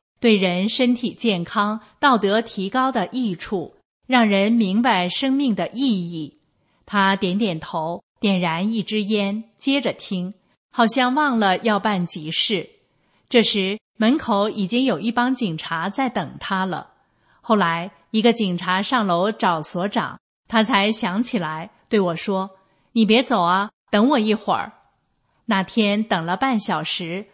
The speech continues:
所长没回来，我就回家了。过后给所长邮寄了一本真相期刊，写了一个简短的信，告诉他为什么要三退，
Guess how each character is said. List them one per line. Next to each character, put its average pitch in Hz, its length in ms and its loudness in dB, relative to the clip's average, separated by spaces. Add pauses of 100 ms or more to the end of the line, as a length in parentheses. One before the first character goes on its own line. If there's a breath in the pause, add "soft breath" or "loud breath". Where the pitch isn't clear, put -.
(120)
所 214 200 2
长 170 300 -2
没 180 180 0
回 175 320 -6
来， 185 280 -2 (240 soft breath)
我 190 160 2
就 190 300 0
回 165 260 -6
家 220 340 -2
了。 196 260 -4 (520)
过 208 160 4
后 180 400 0 (140)
给 208 280 4
所 214 200 0
长 180 300 0
邮 180 200 0
寄 247 200 0
了 196 140 0
一 220 160 -2
本 175 340 -4
真 247 240 0
相 202 300 -2
期 220 260 -4
刊， 208 420 -4 (220)
写 202 240 2
了 190 120 2
一 196 120 -2
个 196 280 2
简 185 320 -2
短 214 200 0
的 170 120 -6
信， 214 360 0 (360)
告 254 180 4
诉 240 160 -2
他 233 260 0
为 277 240 -2
什 220 160 -4
么 165 120 -4
要 180 220 0
三 202 320 -2
退， 196 380 -2